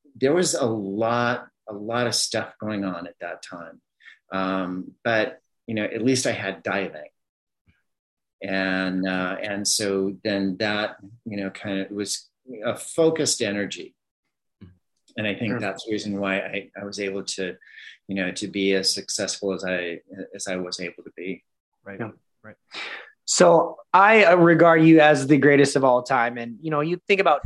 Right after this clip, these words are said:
Speaker 2: other sports with Michael Jordan and LeBron James, there's always an argument, but for me, there's no argument for diving. It's, it's Greg Louganis. He's the one of one on the Mount Rushmore of diving. Um, what I would love to know and hear you talk about is how you stayed motivated and how you dealt with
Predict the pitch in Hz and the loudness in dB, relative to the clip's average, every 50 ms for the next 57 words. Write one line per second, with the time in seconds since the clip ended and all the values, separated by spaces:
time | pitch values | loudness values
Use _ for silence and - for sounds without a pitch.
0 | - - 170 165 165 156 - - - - 127 147 143 135 - - - 143 143 139 | -2 -2 -2 -2 -2 -4 -6 -10 -10 -4 -2 -2 -2 -2 -4 -8 -8 -6 -6 -8
1 | - _ - 135 131 135 135 - 135 131 135 147 135 131 135 127 131 131 127 135 | -8 _ -2 0 0 0 -2 -4 -8 -8 -4 -2 2 2 2 2 2 0 0 -2
2 | 135 135 131 127 135 131 127 127 131 123 135 131 127 139 143 147 165 160 165 160 | -4 -4 -2 0 0 2 2 0 -2 -4 -6 -6 -6 -6 0 2 4 4 4 4
3 | 143 147 - - 127 135 139 131 135 131 127 120 131 131 - - 151 156 170 160 | 2 -2 -4 -2 0 0 0 0 -2 -8 -10 -10 -10 -6 -4 -4 -2 0 0 2
4 | 165 156 151 160 156 151 143 139 139 135 131 135 135 123 117 - - 113 110 107 | 2 2 4 6 6 6 8 6 4 2 0 -2 -2 -2 -2 -2 -2 -2 0 0
5 | 107 98 - 107 123 139 135 - - - - - - - _ - 135 135 135 - | 0 -2 -4 -2 -2 -2 -2 -2 -6 -14 -14 -14 -16 -14 _ -6 -6 -2 2 6
6 | 180 180 180 175 180 180 160 151 160 160 156 156 151 143 143 - - 156 151 139 | 6 6 8 8 8 8 10 10 8 8 8 6 6 4 2 -2 -4 -4 -4 -4
7 | 135 131 147 135 131 139 151 160 160 160 147 139 139 143 147 147 143 139 143 143 | 0 2 4 4 4 4 4 4 4 4 2 2 0 2 2 4 4 2 0 -2
8 | 131 131 131 135 131 135 135 127 123 123 131 127 123 120 - - - 131 127 123 | -4 -2 -2 -2 0 2 2 2 2 0 -2 -2 -2 -2 -4 -6 -6 -4 -4 -2
9 | 117 110 104 110 113 113 113 113 110 107 101 - _ _ _ _ _ _ _ _ | -4 -4 -2 0 2 2 2 2 -2 -6 -12 -16 _ _ _ _ _ _ _ _
10 | 156 151 143 139 135 127 - _ _ _ _ _ _ - - 170 160 170 175 160 | 2 2 2 2 0 -4 -10 _ _ _ _ _ _ -20 -14 -6 -2 0 2 4
11 | 190 254 277 240 175 156 151 139 135 127 - - 139 127 127 123 123 120 120 120 | 4 4 4 2 0 -2 -2 -2 -4 -4 -8 -12 -12 -8 -6 -4 -2 -2 -2 -2
12 | 120 123 127 123 143 170 170 - 160 147 135 - - 131 123 123 120 110 - 127 | -4 -6 -4 -2 0 0 0 2 0 0 0 0 -2 -2 0 0 -2 -2 -2 0
13 | 139 170 190 196 156 - - 175 170 156 135 127 127 131 143 160 160 156 123 123 | 0 0 0 0 -4 -4 -4 -2 -2 -2 -4 -4 0 2 4 4 4 4 2 -2
14 | 117 113 110 110 107 104 107 107 - 135 147 151 147 143 143 139 135 135 123 | -2 -4 -4 -6 -10 -12 -12 -6 -4 -2 -2 -2 2 2 2 2 2 0 -6